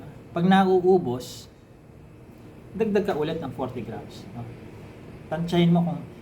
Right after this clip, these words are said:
hindi po pwedeng, ah, magbagsak ka na agad ng, ano doon, ng isang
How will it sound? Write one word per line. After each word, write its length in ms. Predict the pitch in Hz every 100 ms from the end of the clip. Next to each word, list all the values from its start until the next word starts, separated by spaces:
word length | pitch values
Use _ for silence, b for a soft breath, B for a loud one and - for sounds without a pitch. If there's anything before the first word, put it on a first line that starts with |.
| -
hindi 240 | 196 214
po 80 | 233 240
pwedeng, 400 | 233 226 233 220
ah, 1040 | 214 214 208 208 208 202 196 190 185 185 - - - - - - 156
magbagsak 560 | 160 180 175 - -
ka 80 | -
na 240 | 196 180
agad 240 | 180 180 175
ng, 220 | 175 170 170
ano 160 | 165 156
doon, 260 | 165 143 127
ng 140 | 139
isang 240 | 143 175